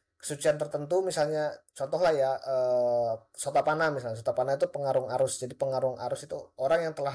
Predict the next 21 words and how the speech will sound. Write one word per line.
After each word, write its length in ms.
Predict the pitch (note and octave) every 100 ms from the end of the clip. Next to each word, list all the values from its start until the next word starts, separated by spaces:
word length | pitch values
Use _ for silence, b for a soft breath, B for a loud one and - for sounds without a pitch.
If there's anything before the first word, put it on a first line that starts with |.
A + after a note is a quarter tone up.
| C3+
berhasil 320 | C3+ C3 C#3
memasuki 480 | C3+ C3+ C3 C3+ B2
arus 240 | A#2+ -
untuk 160 | D3 C3+ C3
mencapai 400 | B2 - C3+ C#3+
pencerahan 320 | B2 A#2 A#2 A#2
sempurna. 480 | A#2 A2+ A#2 A2 A2 b b b b b b -
Nah, 80 |
orang-orang 480 | C3 D#3+ E3+ F3 E3+
ini 80 | G#3+
biasanya, 800 | F3 D#3 D3 C#3+ C3+ D#3+ G#3 A#3+ _ _ _ _ _ -
eh, 720 | C#3+ C#3 C#3 C#3 C#3 C#3 C3+ -
apa 380 | - B2+ - C#3
namanya, 640 | C#3 C3+ C3+ D3+ F#3+ F3+ - _ _ _
digambarkan 880 | C3 C#3 D3+ C#3+ C#3+ C3+ - E3 C#3+
ya, 20 | C3+
tapi 220 | C#3 E3+
saya 160 | F3 F3
nggak 60 | A#2+
bisa, 120 | B2 C3
nggak, 280 | C3+ B2